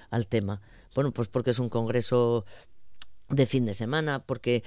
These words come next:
viene muchísima gente diferente, porque son charlas que no son muy largas, eh, sino que, bueno, es muy dinámico el, el propio congreso, tiene un ritmo a veces <laughs> muy denso, pero, pero muy bu-, muy dinámico, entonces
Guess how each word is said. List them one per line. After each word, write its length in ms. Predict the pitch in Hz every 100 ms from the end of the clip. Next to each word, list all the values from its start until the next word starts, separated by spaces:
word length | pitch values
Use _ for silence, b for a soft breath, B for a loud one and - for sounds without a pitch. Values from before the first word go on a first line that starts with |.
| B B
viene 320 | 117 147 143
muchísima 500 | 135 120 131 127 123
gente 280 | - 131 123
diferente, 560 | 120 - 131 151 139 131
porque 260 | 127 127
son 180 | 123 139
charlas 380 | - 139 131 -
que 100 | 123
no 120 | 120
son 160 | - 123
muy 160 | 113
largas, 500 | 107 139 135 120 - B B B - - - 135
eh, 60 |
sino 280 | - 135 123
que, 140 | 127 104
bueno, 460 | - - 127 120 - - -
es 240 | - 117 127
muy 220 | 127 143
dinámico 640 | 139 139 143 120 - 120 -
el, 160 | 110 113
el 120 | 113
propio 340 | 113 131 127 110
congreso, 560 | 110 123 147 139 135 b b b
tiene 180 | - 123
un 120 | 127 127
ritmo 420 | 135 139 139 123
a 60 |
veces 600 | 117 117 135 131 104 - 123
<laughs> 760 | 113 123 - - - - -
muy 200 | 143 156
denso, 520 | 160 160 156 - 175 170
pero, 480 | 135 135 131 117 - B B
pero 160 | - 131
muy 360 | 131 139 139 139
bu-, 200 | 143 -
muy 180 | 143 147
dinámico, 420 | 147 156 170 160
entonces 320 | 147 160 156